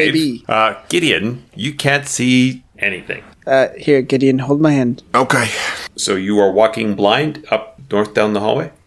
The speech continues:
Speaker 3: For now.
Speaker 2: Okay. As you walk down this hallway, uh, you can see the hallway opens up into another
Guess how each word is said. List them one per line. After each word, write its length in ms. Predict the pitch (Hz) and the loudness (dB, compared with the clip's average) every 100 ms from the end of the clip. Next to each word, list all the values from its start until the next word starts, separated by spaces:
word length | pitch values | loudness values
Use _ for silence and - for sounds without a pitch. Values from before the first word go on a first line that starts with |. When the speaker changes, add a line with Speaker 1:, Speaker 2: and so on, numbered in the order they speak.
| _ | _
Speaker 3:
For 180 | - 87 | -6 -2
now. 420 | 107 131 110 104 - _ 104 | 0 0 -2 -4 -12 _ -16
Speaker 2:
Okay. 580 | - - 104 82 - _ _ _ _ | -14 -4 -4 -4 -10 _ _ _ _
As 300 | 127 151 - | 0 0 -2
you 80 | 165 | -6
walk 540 | 127 123 151 - - | 0 2 2 -2 -4
down 320 | 135 131 139 | 0 2 2
this 200 | 113 107 | 0 0
hallway, 840 | - - 120 107 82 71 67 104 107 _ _ _ _ | 0 2 2 2 -2 -6 -8 -12 -16 _ _ _ _
uh, 280 | 104 101 101 | -2 -2 -2
you 60 | 101 | -4
can 160 | 104 101 | -4 -2
see 260 | - 156 | -2 0
the 160 | 156 123 | 2 0
hallway 440 | - 117 110 110 | 2 2 2 2
opens 380 | - 113 120 107 | 2 0 0 0
up 280 | 98 - - 113 | 0 -2 -8 -4
into 520 | 101 95 95 85 - 101 | -4 -4 -6 -6 -6 -6
another 720 | 87 82 92 101 101 95 | -6 -2 0 2 0 0